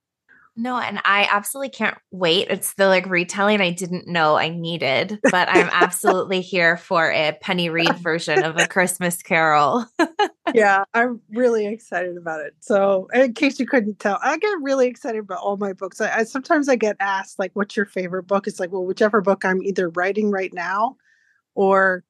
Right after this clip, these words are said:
Speaker 2: what's my favorite book that I've written. And it's either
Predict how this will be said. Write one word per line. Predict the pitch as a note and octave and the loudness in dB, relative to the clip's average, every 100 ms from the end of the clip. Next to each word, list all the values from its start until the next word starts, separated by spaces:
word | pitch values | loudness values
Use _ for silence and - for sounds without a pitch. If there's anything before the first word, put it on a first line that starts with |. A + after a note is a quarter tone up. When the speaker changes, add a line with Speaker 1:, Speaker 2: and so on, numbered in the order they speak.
| _ _ | _ _
Speaker 2:
what's | B3+ C4+ D4+ | 0 0 2
my | D4 | 0
favorite | C4 B3 G#3+ | 0 -2 -4
book | G#3 - | -6 -8
that | F3 | -10
I've | E3 | -8
written. | F#3 E3 F#3 F3 _ - - _ | -10 -8 -12 -16 _ -20 -20 _
And | G3+ G#3 | -2 0
it's | G3+ - | 0 2
either | A3+ A3 G#3+ G3 | 4 6 6 4